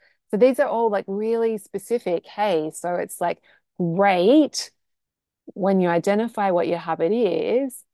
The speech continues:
then what we, what we can do is just do an experiment this week of, okay, and setting that intention. Like, so for Lindsay, for the eating off the serving spoon while plating up, you can set that intention. This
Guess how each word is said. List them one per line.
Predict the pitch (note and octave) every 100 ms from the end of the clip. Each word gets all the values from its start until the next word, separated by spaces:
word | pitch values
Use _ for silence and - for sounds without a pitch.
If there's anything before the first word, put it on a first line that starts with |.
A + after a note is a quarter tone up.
| _ _ -
then | G3 G#3 G3
what | F#3 -
we, | F#3+ F3+
what | - F#3
we | F3
can | E3+ F3+
do | D4 E4 G3 E3+ F3+ F#3+ _ _
is | F#3+ F#3+ -
just | F#3+ F3+ - - - A#3
do | A3
an | B3+
experiment | B3+ - - G3+ A#3 G3
this | - E3 -
week | - - - - _
of, | E3+ F3 F3 F3+ F3 - _ _ _ A3
okay, | F#3 E3 F#3+ G#3
and | G3 G3+ G3
setting | A#3+ B3 B3
that | G#3+
intention. | G3 A3 G3 - E3 E3+ -
Like, | E3 D#3+ _ _
so | - G3
for | - G3
Lindsay, | G#3+ A3+ A#3
for | G#3+ G3+
the | F3+ F#3 -
eating | - G3+ G3 F#3+ F#3+ -
off | - F#3
the | F3
serving | - F3 F#3+ A3
spoon | - C4 C4
while | G#3
plating | - F3+ F#3 G3
up, | D4+ D4+ _ _ _ _ _ _ _
you | F#3+
can | G3+ G3
set | G3
that | F#3
intention. | F3 F3 E3+ - D#3
This | F#3+ -